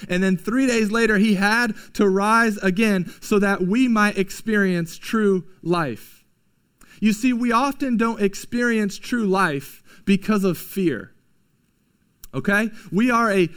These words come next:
fearful people. And our greatest fear, if we really boil it down to what, what is kind of our greatest fear?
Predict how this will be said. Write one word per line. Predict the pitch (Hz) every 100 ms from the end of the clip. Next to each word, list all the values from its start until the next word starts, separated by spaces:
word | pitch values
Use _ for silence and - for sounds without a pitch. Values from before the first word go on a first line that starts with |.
| -
fearful | - - 233 233 226 - 196 165 143 - _
people. | - 196 - 113 - _ _ _ _ _ _ _ _ _ _ _ _ _ _ _ _ _ -
And | 151 175
our | 180
greatest | 165 180 220 277 233 - -
fear, | 170 139 127 151
if | 151
we | 185
really | 185 214 208
boil | 160 190 202 196
it | 180
down | 185 180
to | 165
what, | 185 226
what | - 269
is | -
kind | 233
of | 208
our | 170
greatest | 147 175 190 180 -
fear? | 170 170 185